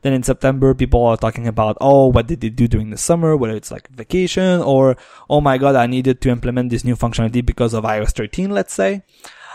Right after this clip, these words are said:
Uh, and now the new iPhone is out <laughs> with the new, uh, functionality I need to add to my app. So it's really a good mix of conversation when we come back. And then that lasts throughout the year, and then the cycle goes back again.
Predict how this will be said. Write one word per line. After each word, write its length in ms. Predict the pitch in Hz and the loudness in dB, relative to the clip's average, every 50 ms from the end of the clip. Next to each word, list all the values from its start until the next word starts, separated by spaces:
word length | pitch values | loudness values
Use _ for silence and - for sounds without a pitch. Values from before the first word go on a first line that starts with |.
| - - - | -20 -14 -8
Uh, 320 | - 123 117 117 117 113 - | -4 -2 0 2 2 0 0
and 180 | - 123 127 127 | 0 -2 0 2
now 260 | 131 135 131 131 131 | 4 4 6 4 4
the 280 | 127 123 117 113 113 | 2 2 0 0 0
new 140 | 117 127 127 110 | 2 0 0 0
iPhone 360 | 104 117 110 - 117 113 107 | -2 -4 -4 -4 -6 -8 -8
is 120 | 107 117 156 | -4 -2 0
out 640 | 185 214 214 214 208 208 208 208 196 - - - | 0 0 0 0 0 0 0 0 0 0 0 0
<laughs> 0 | |
with 220 | - 135 135 123 - | 0 -2 -2 -2 -2
the 260 | - 131 120 120 120 | -6 -6 -6 -6 -8
new, 480 | 123 123 127 131 135 135 131 127 127 - | -8 -6 -2 -2 -2 -2 -2 -6 -8 -6
uh, 220 | - 127 117 113 | -4 -2 -2 -2
functionality 400 | - - 131 123 - - 123 123 | 0 -2 -4 -4 -2 -2 0 0
I 60 | 120 120 | 0 0
need 160 | 120 117 - | 0 0 0
to 80 | - | 0
add 120 | 117 120 - | 0 0 -2
to 40 | 117 | -4
my 140 | 107 110 117 | -6 -4 -2
app. 340 | 131 160 190 190 190 196 - | 0 2 2 2 0 -2 -2
So 180 | - 147 143 | -2 0 2
it's 220 | 156 165 170 190 240 | 2 2 0 2 0
really 220 | 269 277 277 254 | 2 2 4 2
a 40 | 190 | 2
good 240 | 170 143 165 170 165 | 2 2 2 2 2
mix 260 | 160 165 170 - - | 0 -6 -8 -8 -10
of 80 | - - | -6 -2
conversation 560 | 131 127 127 120 - 139 127 - 131 127 123 | -2 -2 -2 0 0 0 0 0 -2 -4 -4
when 160 | 120 117 117 | -4 -4 -6
we 80 | 113 110 | -6 -8
come 300 | - - 123 120 123 127 | -6 -4 -4 -4 -2 -2
back. 260 | 143 147 156 165 - | -2 -2 -2 -4 -6
And 220 | - 151 151 151 156 | -6 -6 -6 -4 -4
then 240 | 165 170 170 170 165 | -4 -4 -4 -4 -2
that 240 | 160 151 151 151 _ _ _ _ _ _ - | -2 -2 -2 -4 _ _ _ _ _ _ -6
lasts 400 | 127 120 120 127 127 - - - | -6 -4 -4 -6 -8 -10 -10 -8
throughout 240 | - 113 110 107 110 | -6 -6 -6 -6 -10
the 100 | - 107 | -12 -12
year, 260 | 104 107 110 110 113 | -10 -10 -8 -8 -8
and 160 | 107 110 110 | -8 -8 -8
then 200 | 110 107 107 107 | -10 -10 -12 -14
the 80 | 127 - | -14 -12
cycle 400 | - - 110 104 - - 104 101 | -10 -8 -10 -10 -10 -14 -14 -14
goes 240 | - - - - - | -14 -16 -16 -14 -14
back 320 | - 98 104 _ - _ _ _ _ _ _ _ _ _ | -14 -14 -14 _ -20 _ _ _ _ _ _ _ _ _
again. 460 | - 101 - 64 67 82 87 - _ | -12 -10 -10 -10 -12 -12 -14 -18 _